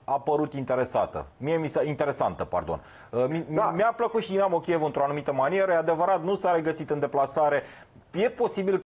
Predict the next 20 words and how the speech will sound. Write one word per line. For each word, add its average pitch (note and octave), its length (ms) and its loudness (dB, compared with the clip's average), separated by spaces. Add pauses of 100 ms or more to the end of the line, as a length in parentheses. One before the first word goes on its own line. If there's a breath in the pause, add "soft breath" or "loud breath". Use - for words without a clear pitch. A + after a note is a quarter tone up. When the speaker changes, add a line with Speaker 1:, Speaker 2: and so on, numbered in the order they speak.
(120)
Speaker 1:
ca E3+ 60 2
lucrurile F3 280 0
să D3+ 100 -2
stea E3 180 0
totuși, D#3+ 520 -2
uh, C#3 120 2 (280)
la B2 120 4
fel D3+ 400 0
și - 420 -6 (200)
viceversa, C#3+ 560 0
adică A#2 280 0
Ajax E3 340 2
să B2 80 -2
nu A#2 80 -2
se A#2 120 -6
simtă A2 280 -4
bine G#2 200 -2
în G2 80 -2
deplasare B2+ 560 0
și D#3 260 -4